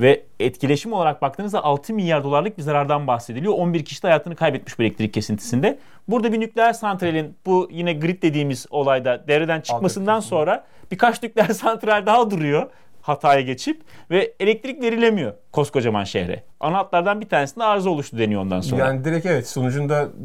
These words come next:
Speaker 2: domino etkisi hakikaten bu enerji dağıtımında çok büyük öneme sahip. Bir tanesi sistem devre dışı kaldığı zaman ister istemez, çünkü çok hassas bir ener-,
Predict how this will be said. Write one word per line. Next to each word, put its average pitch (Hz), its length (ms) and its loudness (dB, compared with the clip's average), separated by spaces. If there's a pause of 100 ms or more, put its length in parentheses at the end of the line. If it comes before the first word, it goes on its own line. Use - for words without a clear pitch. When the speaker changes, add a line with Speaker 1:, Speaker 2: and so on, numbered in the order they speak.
Speaker 2:
domino 143 200 2
etkisi 143 300 -2
hakikaten 123 300 0
bu 123 40 -2
enerji 135 300 0
dağıtımında 135 380 0
çok 135 220 -4
büyük 131 200 -6 (260)
öneme 127 340 0
sahip. - 440 2
Bir 175 100 -6
tanesi 139 360 2
sistem - 420 0 (280)
devre 131 360 -2
dışı - 120 -12
kaldığı 135 300 2
zaman 131 240 -2
ister 139 260 -2
istemez, 147 420 -2
çünkü 175 360 -2 (420)
çok 226 400 2
hassas 220 520 -2
bir 170 140 -4
ener-, 160 260 0